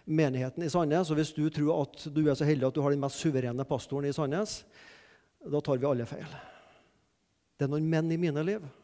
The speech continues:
og det er noen menn i dine liv. Men jeg har lyst å avslutte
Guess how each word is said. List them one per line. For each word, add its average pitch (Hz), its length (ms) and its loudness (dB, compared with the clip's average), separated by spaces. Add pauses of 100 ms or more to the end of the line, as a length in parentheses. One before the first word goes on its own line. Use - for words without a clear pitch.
(920)
og 143 80 -8
det 127 80 -2
er 135 80 -2
noen 135 160 -2
menn 135 240 -2 (140)
i 131 100 -4
dine 113 260 -4
liv. - 180 -12 (3000)
Men 127 460 -2 (1300)
jeg 139 160 -2
har 139 140 0
lyst - 520 -4 (540)
å 170 140 0 (160)
avslutte 139 560 -4